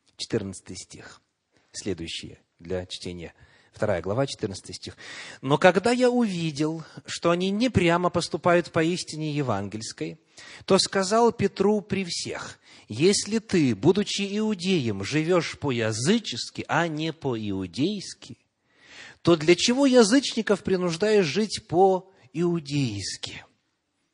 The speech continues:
Скажите, как описывается поведение Петра? Он живет по-язычески, будучи иудеем. И вопрос такой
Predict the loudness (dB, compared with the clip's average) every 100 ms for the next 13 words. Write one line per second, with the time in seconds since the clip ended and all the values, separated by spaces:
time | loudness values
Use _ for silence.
0 | _ _ _ _ -2 -2 -2 2 2 4
1 | 2 2 -2 -2 -2 -2 -4 -6 -6 -4
2 | -4 -4 -6 -8 -6 -6 -6 -10 _ _
3 | _ _ _ _ _ _ _ _ _ _
4 | _ _ _ _ _ _ _ _ _ _
5 | _ _ _ 4 4 2 -2 -2 -2 0
6 | 4 4 4 -2 -20 _ _ -2 2 2
7 | 0 -6 _ _ _ _ _ _ _ _
8 | _ _ _ _ _ 0 0 0 2 4
9 | 4 2 -4 -4 -12 -14 -8 -8 -8 _
10 | _ _ _ _ _ _ _ _ _ _
11 | _ _ _ _ _ _ _ -20 2 6
12 | 6 6 2 0 -2 -2 -2 -2 -4 -4
13 | -4 -6 -14 -18 -10 4 4 6 2 2
14 | -2 0 -6 -6